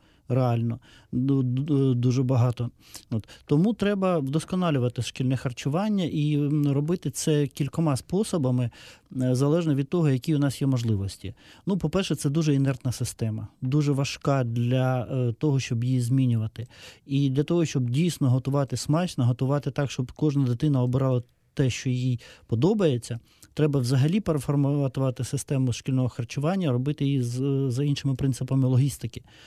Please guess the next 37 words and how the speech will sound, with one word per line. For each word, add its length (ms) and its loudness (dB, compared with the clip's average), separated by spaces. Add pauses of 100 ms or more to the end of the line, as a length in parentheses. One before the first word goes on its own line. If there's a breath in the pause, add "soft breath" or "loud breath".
(200 loud breath)
Але 200 4
це 200 -2
надзвичайно 560 0
складно 560 -2
і 440 0
потребує 540 0
величезної 520 0
кількості 480 -2
різноманітних 640 0
узгоджень. 500 -2 (440 loud breath)
От. 200 -8 (260 loud breath)
Тому, 500 4
м, 180 2
е, 320 2
проєкт, 440 0
от, 140 -4
який 260 0
запроваджує 600 0
Євген 280 2
Клопотенко, 680 -2 (380 loud breath)
е, 200 -2 (380)
спрямований 680 0 (160)
насамперед 640 0
на 120 0
те, 260 -4 (220 soft breath)
щоб 320 -2
у 80 2
межах, 460 0
от, 160 -2
діючої 640 0
системи 480 0
шкільного 380 0
харчування 720 -2
зробити 380 -2
так, 200 -2
щоб 220 -4
діти, 220 0